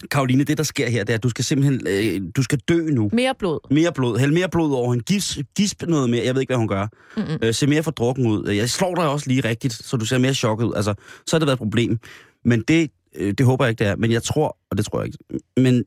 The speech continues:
Speaker 1: jeg tror, at det, eller jeg synes, det er fantastisk, at der er en lærer, der ligesom på den måde har har spurgt måske, "Hey, hvad tror jeg, der skal til, før at vi kan gøre en forskel i det
Speaker 2: Mhm.
Speaker 1: her, øh, mobning, som vi gerne vil til livs på så mange måder, som vi kan?"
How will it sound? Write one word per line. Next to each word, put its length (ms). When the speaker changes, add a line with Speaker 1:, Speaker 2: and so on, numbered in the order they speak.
Speaker 1:
jeg 120
tror, 480
at 200
det, 460
eller 140
jeg 120
synes, 260
det 80
er 40
fantastisk, 460
at 80
der 60
er 40
en 60
lærer, 140
der 200
ligesom 320
på 120
den 260
måde 200
har 140
har 80
spurgt 340
måske, 340
"Hey, 220
hvad 200
tror 220
jeg, 40
der 60
skal 140
til, 180
før 260
at 180
vi 60
kan 180
gøre 420
en 240
forskel 480
i 40
det 120
Speaker 2:
Mhm. 100
Speaker 1:
her, 220
øh, 60
mobning, 400
som 140
vi 60
gerne 220
vil 100
til 140
livs 240
på 260
så 120
mange 180
måder, 160
som 180
vi 40
kan?" 200